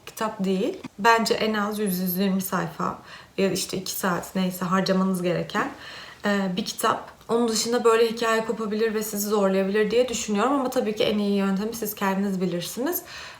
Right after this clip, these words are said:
E, ben bu iki uyarıyı yapmayı çok isterim. Harika bir kitaptı.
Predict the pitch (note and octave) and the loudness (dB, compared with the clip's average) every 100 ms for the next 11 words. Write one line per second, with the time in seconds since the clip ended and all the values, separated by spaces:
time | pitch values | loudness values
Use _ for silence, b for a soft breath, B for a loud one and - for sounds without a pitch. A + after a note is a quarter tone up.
0 | - G3+ G3+ G3 F3+ A#3 A#3+ A#3 A3 G#3+ | -4 -2 0 -2 4 6 8 6 4 4
1 | B3 A3+ G3+ A3+ A#3+ G#3+ - G3+ B3 - | 0 2 2 2 2 2 0 -2 0 -2
2 | A#3 - - E3+ D#3 - - - - - | -4 -6 -2 0 -2 -6 -20 -20 -20 -20
3 | - - G3 F#3+ F#3 F3+ E3+ - F3 E3 | -20 -8 0 0 0 -4 -6 -10 -12 -12
4 | - F#3+ | -12 -8